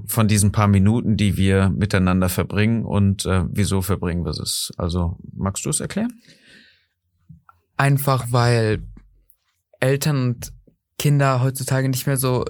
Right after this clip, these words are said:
Speaker 2: tiefgründig sich unterhalten können.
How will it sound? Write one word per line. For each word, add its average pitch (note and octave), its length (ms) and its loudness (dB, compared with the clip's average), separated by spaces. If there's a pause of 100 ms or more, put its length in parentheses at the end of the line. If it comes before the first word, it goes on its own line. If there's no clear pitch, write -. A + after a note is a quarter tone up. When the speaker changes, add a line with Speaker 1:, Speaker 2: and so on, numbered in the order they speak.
(120)
Speaker 2:
tiefgründig D3 800 0
sich C3 180 -2
unterhalten C3 600 -2
können. A#2 440 -2